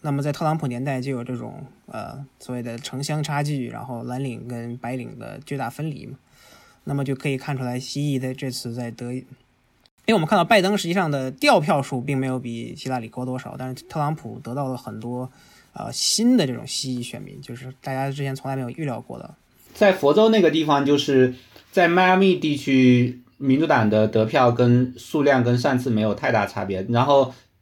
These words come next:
Speaker 2: 川普是比上次多拿了十二万张票嘛，主要是来自于，应该是主要是来自于第一次投票的古巴，很多古巴裔的移民，因为古巴裔其实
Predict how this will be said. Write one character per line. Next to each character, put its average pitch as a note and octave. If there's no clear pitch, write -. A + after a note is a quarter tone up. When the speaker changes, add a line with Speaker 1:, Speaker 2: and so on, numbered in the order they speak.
Speaker 2:
川 D3
普 A#2+
是 C#3
比 A2
上 C3
次 B2+
多 C3+
拿 A2+
了 A2
十 A#2+
二 C3+
万 A#2+
张 A2
票 A2
嘛， F#2
主 A#2
要 D3+
是 E3+
来 A#2
自 C3+
于， A#2+
应 E3+
该 F#3+
是 F#3
主 C3
要 C3+
是 D#3
来 B2
自 C#3+
于 B2+
第 F3
一 F#3
次 F#3
投 A2+
票 B2
的 G#2
古 F#2+
巴， A2
很 G#2+
多 A2+
古 G#2
巴 A2
裔 A2+
的 F#2+
移 F2
民， F2
因 F#3
为 A3+
古 C3+
巴 F3
裔 A#3
其 F#3
实 G#3+